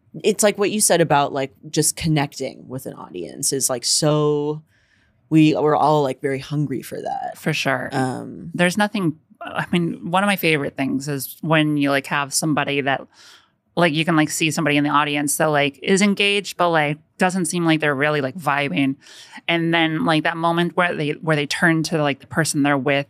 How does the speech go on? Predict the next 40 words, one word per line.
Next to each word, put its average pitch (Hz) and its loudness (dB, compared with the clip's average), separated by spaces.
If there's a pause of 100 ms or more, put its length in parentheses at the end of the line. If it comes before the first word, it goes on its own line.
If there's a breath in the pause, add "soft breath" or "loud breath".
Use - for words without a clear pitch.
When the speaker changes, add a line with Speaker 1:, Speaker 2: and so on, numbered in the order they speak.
Speaker 2:
and 143 2
kind 151 2
of, - -6
you 156 2
can 165 -4
tell 160 0
that 147 -2
they're 156 2
doing 143 2
that, 139 0
like, - -12
"Oh 175 2
my 165 2
God, 147 0
that's - -4
me," 139 0
or, 135 0
like, 131 -2
"That's 175 -2
what 160 -2
I 147 0
told 147 -2
you," - -16
you 170 0
know, 160 6
that 190 6
Speaker 1:
Yeah, 170 6
Speaker 2:
kind 156 4
Speaker 1:
yeah, - 2
Speaker 2:
of 139 -2
Speaker 1:
yeah. 143 0
Speaker 2:
energy. 170 -2
And 151 2
all 143 -2
of 143 -2
a - -6
sudden 147 0
they're, 135 -2
like, 131 -8 (100)
in. 143 -2